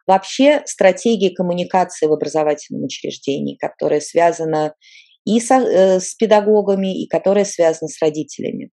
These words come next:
потому что, безусловно, все современные технологии образовательные, они направлены на равное участие всех участников образовательной системы, да, родитель, ученик, педагог и администратор.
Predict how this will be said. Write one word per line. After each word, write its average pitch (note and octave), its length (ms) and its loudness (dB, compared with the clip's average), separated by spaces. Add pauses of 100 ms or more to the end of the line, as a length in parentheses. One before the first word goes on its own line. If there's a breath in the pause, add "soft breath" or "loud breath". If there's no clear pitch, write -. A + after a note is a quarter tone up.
потому - 240 -8
что, - 300 -12 (160)
безусловно, G#3+ 680 2
все G#3 240 -2
современные F#3 680 0
технологии G3 640 0
образовательные, F3 760 -2
они F3+ 160 -2
направлены E3+ 760 -2
на D#3+ 520 -4 (160)
равное F3 500 2
участие E3+ 880 0
всех - 460 0 (520)
участников - 520 -2
образовательной D3 680 -2
системы, - 480 -2
да, A#3+ 80 4
родитель, G3 540 0
ученик, E3 500 -6 (140)
педагог D#3 720 -2
и D3 80 4
администратор. C#3+ 880 -6